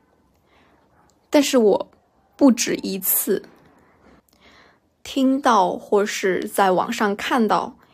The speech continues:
一些初入职场的人吐槽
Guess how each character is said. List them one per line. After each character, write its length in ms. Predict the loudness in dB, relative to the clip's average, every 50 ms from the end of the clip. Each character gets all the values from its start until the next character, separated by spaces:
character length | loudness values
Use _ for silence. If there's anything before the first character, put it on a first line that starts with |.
| _ _ _
一 140 | -2 -2 0
些 420 | 0 0 0 0 0 -2 -4 -8 -14 _ _ _ _ _ _ _ _ _ _ _ _ _
初 220 | -6 -4 -2 2
入 180 | 2 4 4 2
职 220 | 2 0 -2 -2
场 320 | -2 -2 -2 -2 -2 -2
的 120 | -2 -2 -2
人 280 | -2 -4 -6 -8 -14 -20 _ -20 _ _ _ _ _ _ _ _ _ _ _ _ _ _ _ _ _ _ _ _ _ _ _
吐 180 | -4 0 0 0
槽 520 | 0 0 2 2 2 2 2 0 -4 -6